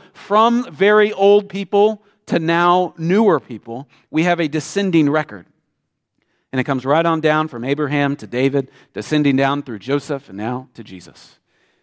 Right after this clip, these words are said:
You can also find another genealogy in our scripture in Luke chapter three, where Luke's genealogy actually does the reverse.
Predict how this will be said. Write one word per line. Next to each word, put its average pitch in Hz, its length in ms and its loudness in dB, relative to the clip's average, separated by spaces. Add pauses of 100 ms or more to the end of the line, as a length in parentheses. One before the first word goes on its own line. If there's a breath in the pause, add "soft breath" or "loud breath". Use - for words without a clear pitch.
(140)
You 226 120 -2
can 214 100 2
also 202 320 2
find 170 480 2
another 185 380 0
genealogy 139 720 0
in 151 160 -2
our 131 140 0
scripture 160 420 -6
in 135 280 -2 (220 loud breath)
Luke 147 300 2 (400)
chapter - 380 -4
three, 214 320 -2
where 156 240 2
Luke's 208 320 -2
genealogy 151 580 0
actually 233 320 -6
does 208 200 0
the 233 100 -6
reverse. 226 580 -4